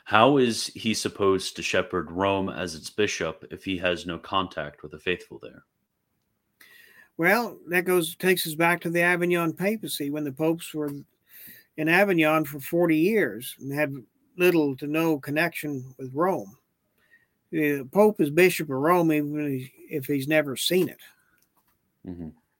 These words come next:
Speaker 1: So Elijah, he asks, "Does Pope Michael think that the Novus Ordo is valid?"
Speaker 2: I strongly suspect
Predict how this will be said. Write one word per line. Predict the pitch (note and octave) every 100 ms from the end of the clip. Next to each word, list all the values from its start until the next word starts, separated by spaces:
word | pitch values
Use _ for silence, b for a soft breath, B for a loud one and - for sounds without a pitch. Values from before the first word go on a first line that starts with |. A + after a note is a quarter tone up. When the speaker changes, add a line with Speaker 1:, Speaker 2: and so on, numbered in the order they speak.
| _ _ - - b b b b b
Speaker 1:
So | - G#2+ G2
Elijah, | F#2 F#2+ G2 G#2 F#2+ F2+ E2
he | D#2+ A#2+ B2
asks, | F2+ F#2 - - -
"Does | D#2+ G2
Pope | - B2+
Michael | F#2 G#2 G#2 F#2+
think | - F#2+ F#2
that | F#2 F2
the | E2+
Novus | E2+ E2+ E2+
Ordo | E2+ D#2+ D#2
is | D2
valid?" | - D#2+ D#2 D2 - E2 - _ _ _ _ _ _ _ _ _ _ _ _ _ _ - B B B B
Speaker 2:
I | D#3 G3+
strongly | G#3+ - G#3 G#3 G3+ F3+
suspect | - C#3+ - D#3+ D#3+ -